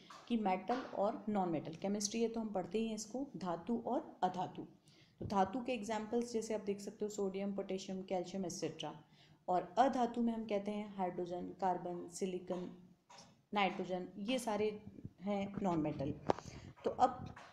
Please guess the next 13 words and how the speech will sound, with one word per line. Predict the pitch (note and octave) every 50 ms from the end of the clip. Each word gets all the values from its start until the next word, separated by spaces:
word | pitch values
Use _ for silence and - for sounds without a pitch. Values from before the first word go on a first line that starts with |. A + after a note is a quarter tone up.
| - - -
जो | - C4
ट्वेंटी | A#3+ - A3+ G3 G3+ G3+ C4
फ़ाइव | - C#4 C#4 C#4+ C4
elements | A3 A3 A3 A3 G#3 G#3 G3 G3+ -
हैं | D3 - - - - - - - -
जो | A3 A#3+
हमारे | A#3+ A#3 A#3 A3+ G3+ G3+ G#3 A3
ह्यूमन | G#3+ G#3+ A3+ - - G#3+ G#3 A3 B3+
life | C4+ B3 F#3+ F3+ F#3+ F#3+ - - -
के | G#3+
लिए | G#3 A3+
बहुत | G3 F#3+ F3+ F3 F3+ - -
ही | G#3+ A3 A3 G#3+